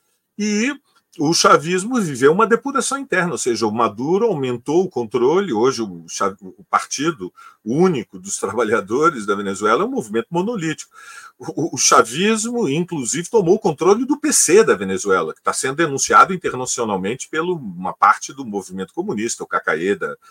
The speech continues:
da Grécia, é, está denunciando, a-, assumiu o controle da personalidade jurídica do Partido Comunista,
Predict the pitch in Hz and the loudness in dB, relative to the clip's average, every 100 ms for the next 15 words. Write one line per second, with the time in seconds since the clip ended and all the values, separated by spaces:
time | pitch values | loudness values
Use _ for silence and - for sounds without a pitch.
0 | _ _ 85 82 82 95 120 - - 127 | _ _ -6 -4 -2 2 2 0 -6 -10
1 | _ _ _ _ _ _ _ _ - 90 | _ _ _ _ _ _ _ _ -12 -4
2 | 90 90 90 - 98 113 139 165 165 160 | 0 0 0 0 0 0 0 0 0 2
3 | 147 101 107 110 - 113 113 120 - 147 | 2 0 -6 -8 2 6 6 6 2 -2
4 | 147 214 180 147 170 202 180 - 175 - | -2 -2 -2 -4 2 2 4 0 0 -4
5 | 151 139 127 113 135 185 143 143 226 180 | -2 -2 -2 0 2 2 -2 -4 -4 -4
6 | 185 233 254 147 117 - 92 92 95 190 | -4 -2 -2 -4 -8 -4 -4 -4 -4 -4
7 | 220 185 - - 208 196 254 247 185 175 | 2 2 2 -4 -6 -6 -8 -6 -2 -2
8 | 180 - | -2 -6